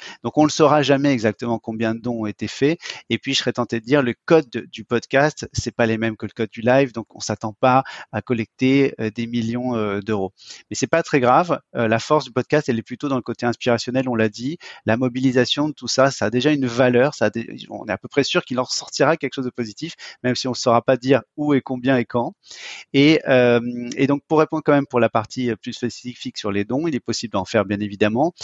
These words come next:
soit de façon très simple, en allant directement, vous avez écouté un,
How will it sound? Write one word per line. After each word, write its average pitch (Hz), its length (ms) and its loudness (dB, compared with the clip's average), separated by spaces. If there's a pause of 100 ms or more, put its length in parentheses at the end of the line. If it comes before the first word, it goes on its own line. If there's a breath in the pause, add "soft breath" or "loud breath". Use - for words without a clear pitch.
(260 loud breath)
soit 170 240 2
de 135 400 6
façon 123 380 -2
très 127 180 2
simple, 135 340 2
en 107 100 -2
allant 107 220 2
directement, 123 680 0 (260 loud breath)
vous - 140 -10
avez 104 420 2
écouté 117 460 -2
un, 95 300 -2